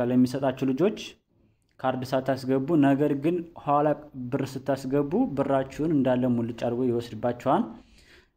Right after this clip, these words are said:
ሌላ ጊዜ ደግሞ ልክ እንደዚህ ጽፋችሁ ደግሞ ስት-፣ ኦኬ ስትሉት ነፃ ይሰጣ-፣ እንትን ነፃ ሸበካ ይሰጣችሁና አሁንም ቀጥሎ፣ አ፣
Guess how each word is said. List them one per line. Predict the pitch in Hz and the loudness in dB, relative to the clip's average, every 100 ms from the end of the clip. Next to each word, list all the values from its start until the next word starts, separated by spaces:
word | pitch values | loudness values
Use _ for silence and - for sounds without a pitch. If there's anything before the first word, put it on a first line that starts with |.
| _ | _
ሌላ | 127 139 | -4 0
ጊዜ | 135 135 135 | 2 2 2
ደግሞ | 135 135 | 4 4
ልክ | 139 139 | 2 0
እንደዚህ | 131 127 127 | 0 0 -2
ጽፋችሁ | - 131 131 127 127 | -8 -4 -2 -2 0
ደግሞ | 131 127 | 2 2
ስት-፣ | 131 - - 131 117 113 - | -2 -10 -4 0 0 0 -2
ኦኬ | 123 143 | -4 -4
ስትሉት | 139 - 147 220 - - 123 | -6 -4 -2 -2 -6 -10 -4
ነፃ | 127 127 | -2 0
ይሰጣ-፣ | 127 127 - 127 | -2 -2 -4 -2
እንትን | 131 131 131 123 113 113 | -2 0 0 2 0 -2
ነፃ | 123 143 | -2 -2
ሸበካ | 131 135 131 | -2 -4 -2
ይሰጣችሁና | 135 - 135 131 139 156 254 - - _ _ _ | -6 -4 -4 0 2 2 2 -4 -18 _ _ _
አሁንም | 127 131 135 127 | -4 0 0 0
ቀጥሎ፣ | 123 127 131 208 262 - _ _ _ _ _ _ _ _ | -2 -2 0 0 0 -10 _ _ _ _ _ _ _ _
አ፣ | 117 | -6